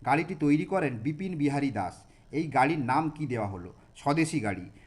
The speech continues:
কোন মিষ্টিকে ইংরাজিতে বলে সিরাপ ফিল্ড রোল? রসগোল্লাকে বলে সিরাপ ফিল্ড রোল। অতীতে এই জিনিসকে বলা হতো বার্ডস আই। কোন জিনিসের কথা বলা হচ্ছে? অতীতে বার্ডস আই বলা হতো সিগারেটকে।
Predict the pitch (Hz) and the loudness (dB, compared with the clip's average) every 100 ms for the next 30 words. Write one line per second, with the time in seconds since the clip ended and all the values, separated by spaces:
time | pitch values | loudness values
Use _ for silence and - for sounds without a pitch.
0 | - 151 190 175 156 151 190 - 143 135 | -6 0 2 2 0 0 -8 -2 -2 0
1 | 135 151 151 160 165 170 123 123 - 151 | 0 0 0 -2 -4 -2 -2 -4 -4 2
2 | 165 165 - 165 120 107 90 82 - - | 2 0 -4 -4 -2 -4 -4 -8 -18 -18
3 | - 120 120 170 170 165 160 151 165 208 | -6 -4 -4 -4 0 0 0 0 0 -2
4 | - 139 - - 139 107 95 90 - - | 0 2 2 2 -4 -4 -8 -10 -14 -20
5 | - - 143 180 208 196 131 127 139 151 | -20 -6 -4 -4 -4 -2 -2 -2 0 0
6 | 170 170 - 139 147 165 160 110 113 127 | -2 -6 -6 0 2 2 0 -2 4 4
7 | 135 - 98 90 - - - 151 170 135 | 4 -4 -6 -6 -14 -20 -6 -4 -2 0
8 | 143 156 139 117 120 107 98 98 101 101 | 0 0 -4 -4 -4 -4 -4 -8 -16 -12
9 | 131 143 165 160 120 127 - 160 165 170 | -8 -8 -4 0 2 2 0 -2 0 -2
10 | 175 123 123 - 143 139 107 - 95 | -2 -6 -10 -4 0 2 0 -8 -12